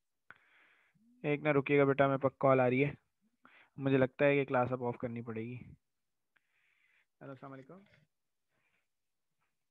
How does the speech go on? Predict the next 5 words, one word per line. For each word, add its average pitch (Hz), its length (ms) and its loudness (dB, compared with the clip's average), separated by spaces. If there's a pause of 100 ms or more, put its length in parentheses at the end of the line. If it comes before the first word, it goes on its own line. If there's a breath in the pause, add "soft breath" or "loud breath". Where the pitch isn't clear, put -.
(1800)
हेलो, 143 100 -20
अस्सलाम 143 180 -20
वालेकुम 147 200 -20
चाचा। 127 260 -20 (2750)
Alhamdulillah 127 420 -20